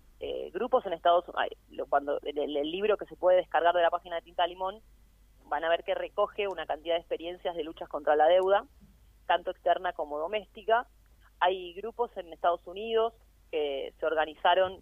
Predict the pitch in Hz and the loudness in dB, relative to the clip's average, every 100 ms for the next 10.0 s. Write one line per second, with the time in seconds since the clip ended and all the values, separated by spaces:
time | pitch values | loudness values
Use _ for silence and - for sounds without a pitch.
0 | - 160 135 - 160 190 190 175 160 151 | -4 -4 -4 -8 -6 -4 -2 0 0 -4
1 | 175 185 151 135 131 - - 147 143 147 | -4 0 2 2 -2 -6 -8 -6 -6 -6
2 | 143 - 147 151 180 190 175 160 170 214 | -6 -6 -4 -2 -2 -2 2 2 4 2
3 | 208 - 208 226 190 - 170 143 147 - | 0 -8 -14 -12 -14 -10 -8 -6 -8 0
4 | 175 185 190 175 - 151 147 175 180 165 | 2 4 2 -2 -12 -8 -8 -4 -2 0
5 | 196 156 170 180 185 170 170 139 139 - | 0 0 2 4 4 2 -4 -6 -14 -16
6 | _ _ _ 196 202 196 190 151 151 151 | _ _ _ -12 -10 -8 -6 -4 -6 -2
7 | 180 180 170 165 156 147 _ _ - 185 | 0 0 -2 -4 -4 -6 _ _ -2 0
8 | 190 170 - 160 180 180 180 196 208 196 | 2 0 -2 -6 0 2 4 2 0 0
9 | 196 226 _ _ _ _ - 156 160 | -2 -2 _ _ _ _ -2 0 0